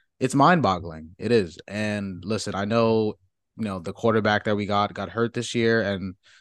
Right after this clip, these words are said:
people can make excuses, but I'm sorry. I don't think that's enough an excuse for this bad of a performance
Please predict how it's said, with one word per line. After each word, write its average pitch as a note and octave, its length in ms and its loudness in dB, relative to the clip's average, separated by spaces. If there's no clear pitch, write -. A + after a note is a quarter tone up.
people A#2+ 240 4
can A2+ 140 0
make G#2+ 180 0
excuses, A#2+ 560 0
but G2+ 340 -2
I'm A2+ 200 0
sorry. F2 500 -6
I C3 160 6
don't C3 160 6
think A2+ 160 0
that's G#2+ 240 -2
enough G2+ 400 -4
an G2 80 -6
excuse G2 380 -8
for G2+ 140 -8
this F#2 220 -4
bad F#2+ 240 -2
of F#2 80 -8
a F#2 80 -6
performance G2 760 -8